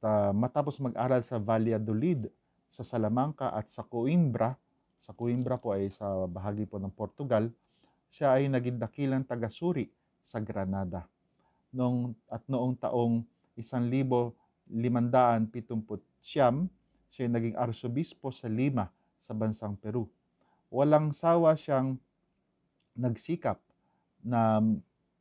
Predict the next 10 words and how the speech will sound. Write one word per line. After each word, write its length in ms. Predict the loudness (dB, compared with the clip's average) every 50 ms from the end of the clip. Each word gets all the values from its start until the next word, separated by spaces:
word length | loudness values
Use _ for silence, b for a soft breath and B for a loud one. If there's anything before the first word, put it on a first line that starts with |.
| _ _ -4
lumaban 560 | -2 0 2 2 4 4 4 4 2 2 0
sa 80 | -4 -6
mga 240 | -4 -2 -2 -2 -2
kalaban 480 | 0 2 2 4 4 2 2 0 0
ng 80 | -2 -4
simbahan, 640 | -6 -8 -6 0 4 4 4 4 4 2 0 0 -4 b b b b b b b b b
sa 160 | _ -12 -8
mga 240 | -4 -2 0 2 2
maling 320 | 2 2 2 0 -2 -6 -4
turo, 320 | -4 -2 -2 -2 -2 -4